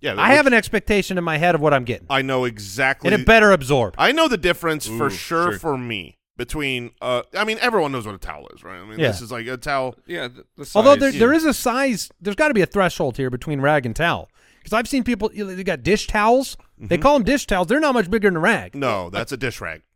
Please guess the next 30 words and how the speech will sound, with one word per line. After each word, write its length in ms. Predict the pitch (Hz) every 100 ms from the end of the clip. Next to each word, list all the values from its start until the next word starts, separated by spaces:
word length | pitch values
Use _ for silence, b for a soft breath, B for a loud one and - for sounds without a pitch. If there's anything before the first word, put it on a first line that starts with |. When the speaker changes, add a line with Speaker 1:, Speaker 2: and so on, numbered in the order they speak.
| _
Speaker 3:
But 100 | 214
a 20 | 214
towel, 320 | 233 233 185
Speaker 2:
Ooh. 260 | 135 143 127
Speaker 3:
ooh. 280 | 110 113 92 _
But 60 | 190
I 20 |
Speaker 1:
They're 80 | -
Speaker 3:
say 60 | 247
Speaker 1:
just 160 | 185
calling 260 | - 120 101
it 80 | 95
wrong. 160 | 95 -
Speaker 3:
a 80 | 143
towel 300 | 170 214 214
can 160 | 180 143
become 260 | 131 165
a 40 | 131
rag. 360 | 107 98 95 95 _ _
It 140 | - 135
just, 380 | 135 123 123 113
for 140 | -
me, 180 | 151 -
Speaker 1:
Uh, 40 | 151
Speaker 3:
a 20 |
rag 260 | 131 135 117
is 60 | 107
about 240 | 104 95
purpose. 580 | - 101 76 60 - - _ _ _ _
Speaker 1:
Well, 400 | 151 160 156 -